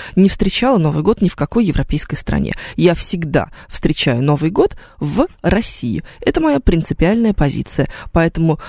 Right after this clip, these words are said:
ваш искрометный юмор, простите, мимо кассы сегодня. Так,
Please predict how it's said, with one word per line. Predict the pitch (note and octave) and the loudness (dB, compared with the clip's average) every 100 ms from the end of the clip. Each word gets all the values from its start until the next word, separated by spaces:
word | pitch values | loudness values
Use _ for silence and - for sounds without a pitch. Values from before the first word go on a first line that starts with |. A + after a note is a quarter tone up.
| - | -4
ваш | D#3+ D#3 - - | 0 0 -2 -8
искрометный | - E3 D#3+ D#3 E3 | -2 0 0 2 2
юмор, | F#3 F4+ F#4+ - | 4 4 2 2
простите, | F3+ E3+ D#4 - G#3+ | 0 2 -2 0 0
мимо | C4+ E3+ | 2 0
кассы | - C3 - | -2 -8 -8
сегодня. | F3+ - E3+ G#3 A3+ - - _ _ _ _ _ | -8 -2 2 2 0 -4 -20 _ _ _ _ _
Так, | - | -2